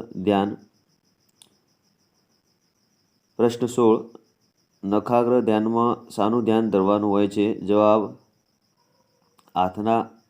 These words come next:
અંગૂઠાઓના નખનું. પ્રશ્ન સત્તર, ધ્યાનમાં કયા, કેવી રીતે બેસવું અને બેસીને કેવી રીતે ધ્યાન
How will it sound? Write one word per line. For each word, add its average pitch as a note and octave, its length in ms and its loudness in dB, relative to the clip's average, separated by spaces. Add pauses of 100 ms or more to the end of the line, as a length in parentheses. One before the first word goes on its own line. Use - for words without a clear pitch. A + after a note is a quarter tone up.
(140)
અંગૂઠાઓના A2 1040 0 (380)
નખનું. G#2 560 -4 (1300)
પ્રશ્ન A#2+ 520 0 (420)
સત્તર, A#2 680 0 (1300)
ધ્યાનમાં A2 480 0
કયા, B2+ 440 0 (560)
કેવી A2+ 220 2
રીતે A#2+ 200 2
બેસવું A2+ 580 2 (180)
અને G#2+ 180 2
બેસીને A#2 840 2 (360)
કેવી B2 240 6
રીતે A2+ 180 4
ધ્યાન G#2 260 2